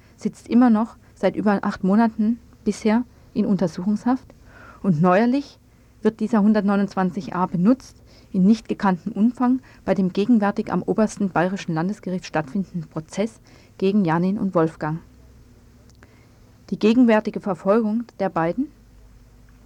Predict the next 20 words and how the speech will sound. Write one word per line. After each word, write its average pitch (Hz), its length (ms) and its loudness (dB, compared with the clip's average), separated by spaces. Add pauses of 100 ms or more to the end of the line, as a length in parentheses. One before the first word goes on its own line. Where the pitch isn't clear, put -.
(180)
steht - 180 2
in 202 120 0
Zusammenhang 220 540 2
mit 220 120 0
einer 185 200 -2
Veranstaltung 226 680 -2
im 175 140 -4
Jahr 180 180 0
neunzehnhundertsechsundachtzig 185 1080 -4
in 165 100 -4
München 214 340 -2 (420)
zum 180 200 -4
Thema 208 360 2 (300)
Haftbedingungen 214 640 0
der 185 80 -2
politischen 180 480 -6
Gefangenen 170 500 -2
in 185 140 -2
der 214 80 0
Bundesrepublik. 165 800 -6